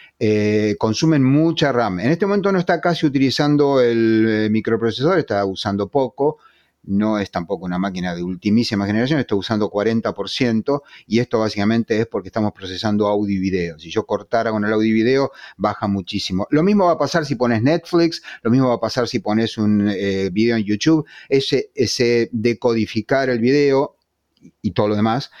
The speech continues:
eh, pero sobre todo el mostrar video y a-, y pasar audio va a consumir bastante. Ah, pero el gran problema de los navegadores y por el cual la chanchan una máquina mucho es el tema de la memoria. Si este equipo tuviera cuatro giga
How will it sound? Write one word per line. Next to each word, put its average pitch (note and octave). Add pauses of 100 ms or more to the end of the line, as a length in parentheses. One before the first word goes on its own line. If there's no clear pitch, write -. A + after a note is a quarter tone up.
(240)
eh, G2+
pero G#2+
sobre G2
todo C3
el G#2+
mostrar G#2+
video C3
y A2
a-, A#2+
y G#2+
pasar B2
audio C3
va G#2
a G2
consumir G2
bastante. F2 (760)
Ah, G2
pero G#2+
el A2
gran D#3+
problema C#3
de C3
los A#2+
navegadores A#2
y G#2+
por G2+
el G2+
cual A2
la G#2
chanchan B2
una B2
máquina B2+
mucho C3+
es C3
el A#2+
tema A2
de G2+
la G2+
memoria. A#2+
Si C#3+
este C#3+
equipo C3
tuviera B2+
cuatro D#3
giga A#2